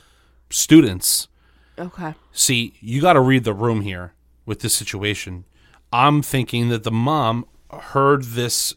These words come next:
Speaker 1: interaction take place and take it the wrong way.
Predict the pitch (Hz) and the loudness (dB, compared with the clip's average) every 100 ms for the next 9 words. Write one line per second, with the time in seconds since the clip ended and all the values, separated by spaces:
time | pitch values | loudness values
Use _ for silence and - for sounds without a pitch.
0 | - 135 123 117 127 - 123 110 117 104 | -4 -4 -2 -2 -2 -2 -8 -6 -8 -8
1 | - 143 120 - - _ _ _ _ _ | -6 -4 -4 -6 -8 _ _ _ _ _
2 | _ _ 131 127 113 - 143 135 - _ | _ _ -4 -4 -2 -2 -2 -2 -8 _
3 | _ - 120 117 104 127 131 101 120 127 | _ -10 -4 -2 2 4 4 2 0 -2
4 | 90 | -4